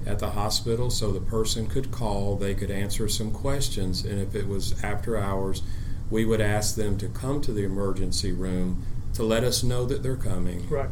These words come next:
Speaker 1: And then when they arrive at the emergency room, we redirect them to a,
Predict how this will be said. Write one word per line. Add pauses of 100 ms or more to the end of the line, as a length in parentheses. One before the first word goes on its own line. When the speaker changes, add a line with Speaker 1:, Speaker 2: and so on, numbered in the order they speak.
Speaker 1:
And
then
when
they
arrive
at
the
emergency
room, (500)
we (220)
redirect
them
to
a,